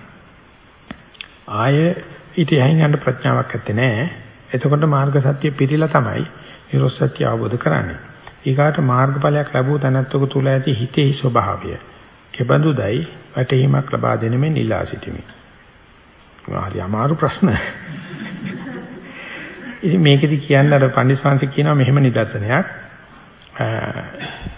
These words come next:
කෝටිපතියෙක්, අන්තිම සල්ලි කෝටිපතියෙක් විශාල මන්දිරයක ජීවත් වෙනවා.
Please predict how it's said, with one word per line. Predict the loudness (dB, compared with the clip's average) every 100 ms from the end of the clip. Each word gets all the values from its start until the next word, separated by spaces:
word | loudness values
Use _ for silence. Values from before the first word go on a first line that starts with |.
| -20 -20 -20 -20 -20 -20 -20 -20 -20 -20 -20 -20 -20 -20 -20 -8
කෝටිපතියෙක්, | 0 2 2 0 0 -4 -6 -12 -18 -20 -20 -20 -20 -20 -20 -20 -20 -20 -20 -6
අන්තිම | 2 4 4 4 2 0 -2
සල්ලි | -2 0 2 0 -2
කෝටිපතියෙක් | -2 0 0 0 0 0 -2 -8 -20 -8
විශාල | -4 0 0 4 6 8 8 6 4 2
මන්දිරයක | 2 4 4 4 2
ජීවත් | 0 0 -2 -2
වෙනවා. | -4 -4 -6